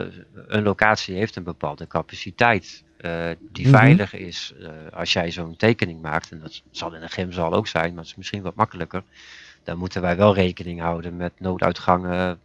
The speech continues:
Speaker 1: waar, eh, brandslangen hangen, al dat soort dingen. Waar, waar mag wel wat staan en waar niet.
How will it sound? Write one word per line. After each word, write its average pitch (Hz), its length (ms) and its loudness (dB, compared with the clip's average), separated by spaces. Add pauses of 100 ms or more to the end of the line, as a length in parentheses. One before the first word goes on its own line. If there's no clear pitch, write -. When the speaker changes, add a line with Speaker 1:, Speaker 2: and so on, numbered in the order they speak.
(100)
Speaker 1:
waar, 82 320 -6
eh, 82 260 -10 (520)
brandslangen 95 580 2
hangen, 92 680 2
al 95 180 -4
dat 101 160 2
soort 90 160 -10
dingen. 90 300 -6 (560)
Waar, 92 360 4
waar 90 200 6
mag 92 160 2
wel 98 200 6
wat 95 120 2
staan 95 280 2
en 95 80 -6
waar 95 180 4
niet. 104 340 -10